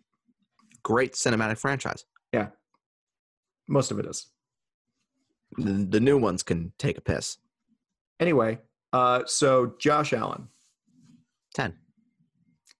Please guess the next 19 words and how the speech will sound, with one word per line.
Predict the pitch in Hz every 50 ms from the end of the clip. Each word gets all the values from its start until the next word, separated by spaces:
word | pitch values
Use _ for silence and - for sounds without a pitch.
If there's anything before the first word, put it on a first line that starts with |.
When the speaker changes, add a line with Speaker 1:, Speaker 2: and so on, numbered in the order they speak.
| _ _ _ _ _ _ _ _ _ _ -
Speaker 2:
Devin | - 135 143 143 170 170 165 165 175 180 - _ _ -
Singletary. | - - - 135 135 135 139 139 135 - 110 104 - - - - - _ - - -
Speaker 1:
I | - 95
love | 92 90 - 151 156 - -
Singletary | - - 87 87 - - - 85 80 82 78
this | 80 - -
week. | 71 71 - _ - _ -
I | 95 101 87
love | 90 92 87 87 85 85 85
him. | 82 80 82 _ _ _ _ _ _ _ _ -
Uh, | - 87 87 87
Speaker 2:
Well, | 151 147 143 143 147 165 - - _ _ _ _ _ _ _ -
Speaker 1:
eight. | 92 92 90 90 85 - _ _ _ _ _ _ _ _
Speaker 2:
yeah, | - 123 117 - -
my | - 123 143
question | 180 - 190 165 165 - - 135 127
is | 120 120 113 113 107 101 - - - - _ _ _ _ _ _ _ _ _ - - - - _ _ _ _ _ -
Zach | 127 113 131 135 135 135 -
Moss. | 120 113 107 - - - - -